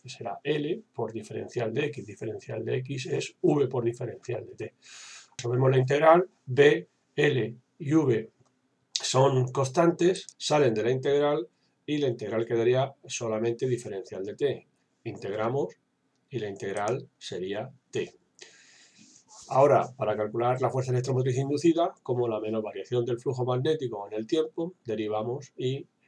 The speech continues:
eh, nos quedaría que la expresión es menos el campo magnético por la longitud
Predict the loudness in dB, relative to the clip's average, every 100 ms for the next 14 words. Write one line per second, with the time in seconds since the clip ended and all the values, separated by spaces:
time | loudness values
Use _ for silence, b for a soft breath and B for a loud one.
0 | _ _ _ -10 -8 -6 -8 -8 -10 -10
1 | -10 -8 -4 0 0 -2 -8 _ -12 -10
2 | -10 -12 -10 -2 0 0 -4 -14 -20 -20
3 | _ _ _ _ -8 -6 -6 -10 -4 -2
4 | -2 -4 -10 -10 -6 -4 -2 -2 0 0
5 | -2 -4 -4 -6 -8 -8 -8 -10 -4 -4
6 | -4